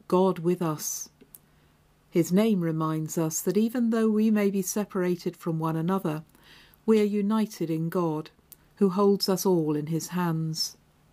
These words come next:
The Bible says, "Unto us a child is born, unto us a son is given, and his name shall be called the Prince of Peace."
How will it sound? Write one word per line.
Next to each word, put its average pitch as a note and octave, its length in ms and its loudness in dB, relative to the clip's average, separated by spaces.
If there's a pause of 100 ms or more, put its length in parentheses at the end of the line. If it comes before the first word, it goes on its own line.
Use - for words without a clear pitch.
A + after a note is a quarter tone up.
(1200)
The D#3 120 -4
Bible E3 360 0
says, E3 600 0 (480)
"Unto A3+ 400 2
us G3 280 -2
a D#3 80 -2
child G3 540 -2
is F3 160 -2
born, D#3 580 -2 (380)
unto E3 380 2
us G3+ 320 2
a D#3+ 60 0
son G3+ 380 2
is F#3+ 180 -2
given, D3 440 -6 (640)
and D3+ 200 0
his E3 180 -2
name G3 400 4
shall E3 260 0
be D3+ 160 -6
called F3+ 480 2
the D#3 100 -4
Prince - 520 -2
of - 180 -6
Peace." - 640 -8